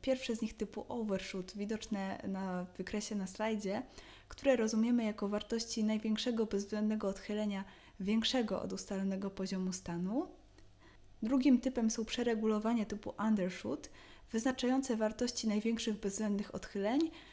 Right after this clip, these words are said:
tyle że mniejszych od poziomów stanów. Sygnał dwustanowy można interpretować jako swego rodzaju ciąg impulsów o dodatniej bądź ujemnej polaryzacji,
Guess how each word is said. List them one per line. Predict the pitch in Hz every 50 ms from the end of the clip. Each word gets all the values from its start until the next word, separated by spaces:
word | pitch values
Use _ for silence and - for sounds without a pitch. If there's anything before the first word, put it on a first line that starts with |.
| - - - -
tyle | - 247 254 254 247
że | 240 233 233
mniejszych | 226 226 220 220 226 240 247 - - 226 220 - - -
od | 196 - -
poziomów | - 214 196 180 196 190 185 180 185 -
stanów. | - - 170 165 160 - - - - - - - - - - - - - - - - -
Sygnał | - - 254 262 277 254 233 214
dwustanowy | 214 226 - - 214 208 196 185 190 233 277
można | 285 269 240 - 254 240
interpretować | 240 247 226 226 - - 226 226 262 262 254 247 226 220 226 -
jako | 226 226 - 233 220
swego | - - 233 220 233 233
rodzaju | 226 214 208 220 220 226 220 208
ciąg | 214 - 247 240 247 - -
impulsów | 214 214 - - 202 202 - - - 208 214 - -
o | - 196 190 190 185
dodatniej | 196 185 185 214 233 233 - 214 196
bądź | 190 202 196 196 - -
ujemnej | - 196 196 202 202 196
polaryzacji, | 196 - 202 190 190 190 190 196 196 175 180 180 - - 262 262 320 330